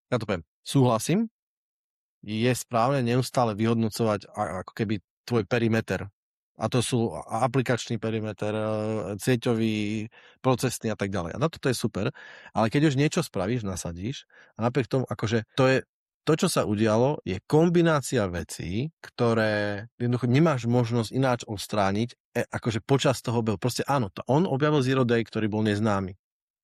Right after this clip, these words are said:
Využil ho. V tom momente ho objavil, v tom momente ho využil, urobil escape, urobil si shell, urobil všetky mrzké veci, ktoré by možno, že nejaký monitoring mohol zachytiť, ak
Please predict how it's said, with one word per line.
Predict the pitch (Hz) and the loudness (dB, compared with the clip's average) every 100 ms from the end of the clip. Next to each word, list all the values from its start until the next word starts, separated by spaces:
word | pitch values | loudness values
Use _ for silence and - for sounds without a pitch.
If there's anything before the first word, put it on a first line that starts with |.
| _ _ _ _ _ | _ _ _ _ _
Využil | 98 127 120 117 | 2 4 6 4
ho. | 95 92 98 | 2 -2 -10
V | - | -4
tom | - 151 | 4 4
momente | 156 143 131 - | 6 4 2 -2
ho | 87 | -8
objavil, | 87 107 151 165 | -4 0 2 2
v | 156 | 0
tom | - 104 | -2 -2
momente | 98 90 85 | -2 -4 -6
ho | |
využil, | 104 131 123 127 117 | -2 0 0 0 -2
urobil | 101 87 95 117 | -6 -8 -4 -4
escape, | - 117 110 | -4 -4 -4
urobil | 101 90 | -4 -6
si | 87 98 | -8 -10
shell, | - 131 131 131 - - - - - - _ _ 117 | -2 0 2 -2 -8 -20 -20 -20 -20 -20 _ _ 0
urobil | 117 127 113 120 _ _ | 4 4 2 -2 _ _
všetky | - 151 190 - | -4 -2 0 2
mrzké | 143 151 - 127 | 2 2 2 2
veci, | 104 101 143 | 2 0 -2
ktoré | - 113 | 0 0
by | 104 107 101 101 - - | 2 2 2 0 -4 -4
možno, | 117 120 113 113 | 2 4 4 2
že | 104 | 2
nejaký | 95 - | 0 -2
monitoring | 98 127 127 127 123 | 0 0 2 2 4
mohol | 113 120 | 2 0
zachytiť, | 117 113 117 - 110 - - | -2 -2 -6 -4 -6 -6 -8
ak | 104 | -4